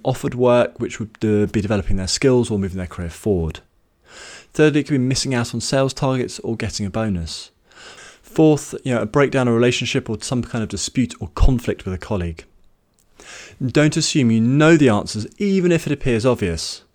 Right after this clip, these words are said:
Invite the individual into a meeting room for privacy and then ask them what has made them unhappy. Just the simple step of trying to find out what is making them unhappy shows you care. This is usually enough to get them to open up.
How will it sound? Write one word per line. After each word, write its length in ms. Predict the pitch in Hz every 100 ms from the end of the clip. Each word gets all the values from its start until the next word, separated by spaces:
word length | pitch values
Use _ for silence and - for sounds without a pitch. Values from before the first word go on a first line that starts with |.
| - - - -
Invite 360 | 165 170 165
the 100 | 160
individual 640 | 156 135 123 123 123 120 -
into 300 | - 175 -
a 40 | 135
meeting 320 | 113 - 107
room 140 | 101
for 120 | 90
privacy 600 | 87 - 156 143 - 147 147 - -
and 120 | 156
then 200 | 175 185 185
ask 360 | 160 180 -
them 200 | 123 98
what 120 | 110
has 160 | 127 -
made 180 | 123 98
them 120 | 95
unhappy. 580 | 90 104 123 98 82 - _ _ _ _ - - - _
Just 240 | - 226
the 80 | -
simple 380 | 180 - 202 165
step 260 | - 143 -
of 140 | 110
trying 400 | - - 196 202
to 100 | 165
find 260 | - 104 92
out 220 | 90 90
what 160 | 104 - -
is 140 | 101
making 340 | 117 165 208 143
them 160 | 95
unhappy 480 | 90 98 104 107 104 - -
shows 600 | - - 131 120 113 98
you 160 | 98
care. 500 | 95 - 95 82 78 - _ _ _ - - - -
This 180 | 202
is 140 | 190 165
usually 360 | 196 208 180
enough 240 | 127 104 -
to 80 | -
get 220 | 117 110
them 200 | 135 131
to 140 | 117 104
open 200 | 92 113
up. 280 | 90 -